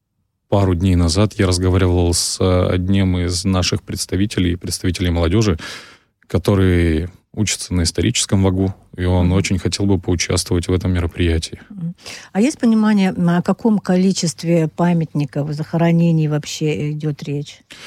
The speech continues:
Speaker 2: Примерно хотя бы.
Speaker 1: Я не смогу назвать точное число, но могу сказать, что они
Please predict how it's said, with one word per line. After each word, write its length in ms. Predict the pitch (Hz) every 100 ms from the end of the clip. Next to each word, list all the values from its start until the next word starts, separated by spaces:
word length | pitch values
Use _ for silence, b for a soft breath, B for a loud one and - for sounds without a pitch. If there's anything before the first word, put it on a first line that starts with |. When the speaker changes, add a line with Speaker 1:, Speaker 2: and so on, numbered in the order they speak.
| B B
Speaker 2:
Примерно 520 | - 175 175 165 151 151
хотя 400 | 147 147 156 151
бы. 200 | 165 160 _ _ _ _ _ _ -
Speaker 1:
Я 440 | 117 104 95 95 90
не 140 | 90
смогу 340 | 87 98 92 117
назвать 380 | 110 90 87
точное 420 | - 95 - 90 78
число, 460 | - - 98 90
но 640 | 82 85 85 85 80 82 -
могу 300 | - 90 95
сказать, 280 | - 98 123
что 180 | - 101
они 520 | 98 101 98 92 82